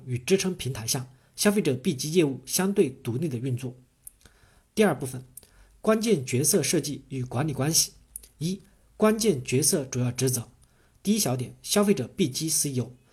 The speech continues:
负责消费者必机的日常经营管理与长期的发展，对消费者业务的商业成功，在消费者市场的市场品牌与用户体验提升负责。构筑消费者必机端到端的业务核心竞争力及外部的产业生态，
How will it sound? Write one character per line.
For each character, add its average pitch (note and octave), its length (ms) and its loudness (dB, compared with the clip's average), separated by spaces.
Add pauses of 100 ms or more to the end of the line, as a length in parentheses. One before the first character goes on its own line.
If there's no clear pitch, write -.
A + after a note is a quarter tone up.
(240)
负 - 200 -2
责 D#3+ 120 4
消 G3+ 160 2
费 G3+ 60 0
者 B2+ 140 0
必 F#3+ 160 0
机 D#3 120 -2
的 C3+ 120 -2
日 G#3+ 160 -2
常 A#2+ 200 -4
经 E3+ 180 -2
营 C3 100 -4
管 A#2+ 180 -4
理 A#2+ 140 -10
与 C3 100 -6
长 B2+ 240 -4
期 E3+ 100 -4
的 C#3 80 -6
发 C#3 200 -6
展， A#2+ 120 -10 (400)
对 F#3+ 160 8
消 G#3+ 160 2
费 G#3+ 80 2
者 C3+ 140 2
业 G3+ 140 4
务 F3 100 2
的 B2+ 140 -4
商 F#3+ 200 0
业 F#3 140 2
成 A#2 180 -8
功， C#3+ 220 -6 (240)
在 D3 240 2
消 A3+ 260 2
费 G#3+ 120 2
者 C3 100 -2
市 - 160 0
场 C#3+ 160 -6
的 A#2 60 -6
市 - 180 2
场 D3+ 160 -4
品 B2+ 180 -6
牌 A2 220 -12 (160)
与 C3 140 -4
用 G#3 100 8
户 G3 160 0
体 - 260 -6
验 C#3+ 220 -6
提 - 140 -6
升 C#3 100 -4
负 C#3 160 -2
责。 B2 180 -4 (1500)
构 B3 140 6
筑 G#3 140 4
消 G3+ 160 4
费 G3+ 100 4
者 B2+ 100 -2
必 F3 220 0
机 E3 340 -4
端 F#3 160 4
到 G3 80 4
端 D#3 160 0
的 C#3 100 -2
业 F#3 200 6
务 D3+ 140 0
核 C3 180 -4
心 E3 160 -4
竞 E3+ 160 2
争 D3+ 100 2
力 E3 240 -6
及 C3 140 0
外 F3 180 0
部 D3 120 -10
的 B2 120 -6
产 A2 220 -8
业 A#2+ 60 -6
生 C#3+ 180 -2
态， D#3 180 -6